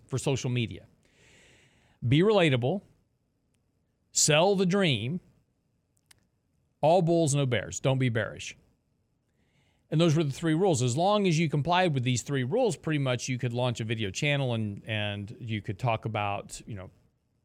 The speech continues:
the markets and money and, and get paid for it. Not necessarily that you were making any money in the market, but you were making money by selling the dream, right? So you, you have to, you know, show off your, your Lamborghini. And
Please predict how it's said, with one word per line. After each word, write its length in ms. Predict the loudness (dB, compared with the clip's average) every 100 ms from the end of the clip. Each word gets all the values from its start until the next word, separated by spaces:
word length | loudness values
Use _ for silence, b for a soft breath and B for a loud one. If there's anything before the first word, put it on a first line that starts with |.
| _ _ _ _ _ _ _
the 120 | -4
markets 460 | 0 0 0 -2 -4
and 100 | -4
money 240 | -2 -2
and, 200 | -2 -4
and 280 | -6 -6 -6
get 160 | -8 -4
paid 240 | -2 -2
for 260 | -2 -2 -2
it. 160 | -4 -8 b b b b b b
Not 220 | -2 0 2
necessarily 360 | 2 2 2
that 120 | 2
you 60 | 0
were 80 | 0
making 360 | 0 -2 -2
any 140 | -2 -2
money 220 | -2 -2
in 60 | -2
the 60 |
market, 360 | 0 0 0 -2
but 160 | 0
you 100 | 0
were 60 | 2
making 300 | 2 0 0
money 240 | 0 0
by 160 | 0 0
selling 460 | 0 2 4 4 2
the 80 | 2
dream, 300 | 0 -2 -2
right? 300 | 2 2 2
So 280 | 0 2 2
you, 380 | 0 0 -2 -6 -4
you 220 | -4 0
have 260 | 0 0 0
to, 280 | -2 -2 -6 -8
you 60 |
know, 180 | -8 -8 -12
show 280 | -6 0 2
off 220 | 2 0
your, 220 | -4 -8 -10 -16 _ _
your 220 | -14 -14 -14 -2
Lamborghini. 800 | 0 0 0 0 2 2 2 0
And 280 | -2 -4